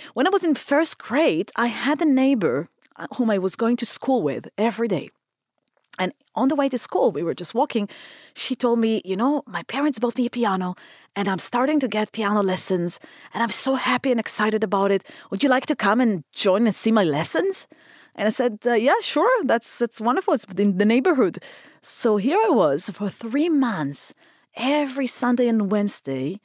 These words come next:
I would join her to her piano lessons. And after three months, I was brave enough to ask the teacher, just a local teacher, I said, "Could I bring my mother and can I study with you as well?" And she said, "Do you have a piano at home?"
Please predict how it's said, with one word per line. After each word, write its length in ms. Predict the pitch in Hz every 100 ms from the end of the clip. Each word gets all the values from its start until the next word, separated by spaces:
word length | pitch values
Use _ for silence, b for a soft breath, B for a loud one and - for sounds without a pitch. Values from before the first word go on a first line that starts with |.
| b b b
I 100 | 175
would 140 | 190
join 360 | 156 220 254 285
her 280 | 214 151 147
to 160 | 208
her 100 | 190 -
piano 360 | 190 165 165 - _ -
lessons. 640 | 202 202 - 151 104 - - b b b b b
And 160 | 180
after 220 | - - 302
three 200 | - 269
months, 420 | 240 269 185 208 -
I 180 | 190
was 200 | 185 175
brave 380 | 156 190 247 311
enough 380 | 226 143 120 - -
to 100 | - -
ask 240 | 196 -
the 100 | 208
teacher, 560 | 196 - - 135 127 175 240
just 160 | 262 190
a 60 |
local 320 | 156 170 -
teacher, 500 | 180 - 330 170 175 B B B B
I 60 | 180
said, 180 | 208 185 -
"Could 260 | - 269 320
I 240 | 339 330 -
bring 180 | 254 277
my 140 | 277
mother 560 | 226 226 233 262 269 269 B B B B
and 300 | 196 208 -
can 140 | 240
I 160 | 262 254 _
study 320 | - - 226 311
with 200 | 302 -
you 80 | 285
as 180 | -
well?" 240 | 269 311 403 - B B B
And 100 | 220
she 80 | 262
said, 180 | 269 208
"Do 80 | 302
you 80 |
have 100 | 359
a 100 | 349 339
piano 200 | 349 349
at 120 | -
home?" 340 | 339 359 392